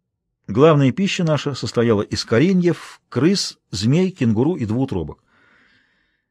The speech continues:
Но по мере того, как мы подвигались всё дальше к востоку, характер местности всё более изменялся,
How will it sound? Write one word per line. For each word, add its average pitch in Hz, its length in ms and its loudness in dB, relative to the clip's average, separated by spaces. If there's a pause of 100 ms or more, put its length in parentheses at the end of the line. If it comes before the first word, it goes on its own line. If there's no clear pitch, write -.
(100)
Но 135 180 2
по 147 140 4
мере 151 200 6
того, 139 220 4
как 120 180 0
мы 131 120 2
подвигались 120 600 2
всё 120 180 -2
дальше 107 280 2
к - 80 -10
востоку, 110 600 0 (1000)
характер 151 520 2
местности 147 440 0
всё 123 160 -2
более 117 280 2
изменялся, 127 580 2